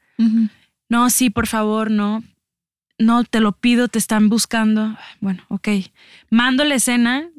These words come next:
Speaker 2: la filmé en casa de unos grandes amigos, así como onda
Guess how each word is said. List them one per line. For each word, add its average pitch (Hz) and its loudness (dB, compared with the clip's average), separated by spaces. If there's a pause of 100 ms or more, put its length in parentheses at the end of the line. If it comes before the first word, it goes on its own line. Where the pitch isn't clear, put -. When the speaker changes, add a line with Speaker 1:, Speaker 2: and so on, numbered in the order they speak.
(100)
Speaker 2:
la 226 0
filmé 220 2
en 247 0
casa 233 -2
de 226 0
unos 220 0
grandes 220 0
amigos, 214 0
así 208 2
como 202 2
onda 202 0